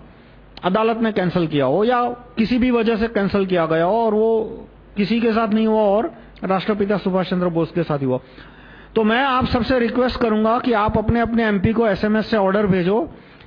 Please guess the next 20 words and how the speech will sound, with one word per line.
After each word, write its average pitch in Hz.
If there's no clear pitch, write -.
कि 202
वो 208
होम 196
मिनिस्टर 233
को 226
ऑर्डर 208
भेजे 202
कि 240
राष्ट्रपिता 202
सुभाष 196
चंद्र 202
बोस 190
की 208
सारी 208
जो 180
फाइल 185
है, 190
कॉन्फिडेंशियल 190
फाइल्स 165
है, 233